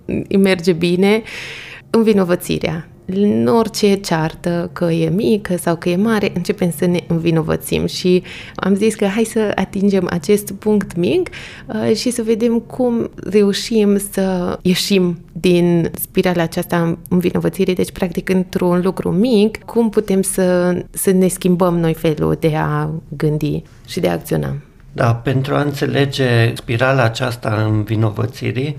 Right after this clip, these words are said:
Speaker 2: vom discuta puțin despre responsabilitate și asumarea responsabilității în cuplu. De obicei, într-o relație, unul tinde să fie ultra-responsabil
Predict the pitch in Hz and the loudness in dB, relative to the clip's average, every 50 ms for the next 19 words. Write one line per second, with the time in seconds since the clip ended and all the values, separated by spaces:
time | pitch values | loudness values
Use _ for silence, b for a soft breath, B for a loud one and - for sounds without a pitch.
0 | - - - 143 135 135 135 151 139 139 - 143 139 139 175 170 165 - 139 120 | -8 -6 -2 0 2 2 2 0 -2 -2 -4 -6 -4 0 0 -2 -2 -2 -6 -6
1 | - - 143 139 135 131 120 123 123 120 120 117 - - 101 117 113 113 110 110 | -6 -2 -2 0 0 0 0 0 0 0 -2 -4 -8 -6 -2 0 2 2 2 2
2 | 110 110 - - 107 113 113 117 - - 127 110 - - - 104 101 113 107 101 | 0 -2 -2 -4 -4 -2 -4 -4 -2 -2 -2 -2 -2 -2 -6 -4 -2 -2 -2 -4
3 | 98 - - 101 101 101 - - 113 110 - - - 110 107 110 - 120 107 117 | -4 -4 -4 -4 -4 -4 -6 -6 -8 -6 -6 -4 -2 -2 -2 -2 -4 -4 -2 -2
4 | 123 123 120 113 107 - 117 117 - - 113 101 95 - 110 101 95 104 101 101 | -2 0 -2 -2 -2 -2 -4 -8 -8 -8 -8 -8 -6 -6 -8 -6 -6 -6 -8 -8
5 | 101 - - 110 107 - - - 110 107 - b b b b b b b b b | -8 -8 -6 -6 -6 -8 -10 -12 -12 -12 -12 b b b b b b b b b
6 | 131 - 160 117 123 113 113 - - 110 110 110 113 - - _ - 127 151 185 | -6 -6 -4 -2 -2 -4 -4 -4 -8 -8 -8 -8 -10 -14 -16 _ -2 0 0 0
7 | 180 180 156 - - 139 131 127 123 127 123 123 120 117 113 117 107 107 110 107 | 0 -2 -4 -4 -2 -2 -2 -2 -2 -2 -2 0 0 0 0 0 0 2 2 0
8 | 110 113 - - - 135 127 131 139 143 147 - - - 139 151 156 147 135 135 | 0 -2 -4 -8 -8 -6 -4 -2 -2 -2 -4 -6 -6 -2 0 0 2 2 0 0
9 | - - 131 120 120 117 113 117 110 110 110 110 110 113 117 - - 131 123 120 | -2 -4 -2 0 0 0 0 0 0 0 0 -2 -4 -6 -10 -8 -6 -6 -6 -6
10 | - - 127 123 123 120 117 113 110 107 110 - - 123 123 127 135 135 - 135 | -6 -8 -6 -2 0 0 2 2 0 0 -2 -4 -4 -2 -2 -2 -2 -2 0 0
11 | 135 127 113 110 107 - - 117 110 101 - - 101 101 - 110 120 117 117 156 | 0 0 0 -4 -6 -4 -4 -4 -4 -4 -4 -4 -6 -4 -4 -4 -4 -4 -4 -6
12 | 160 | -8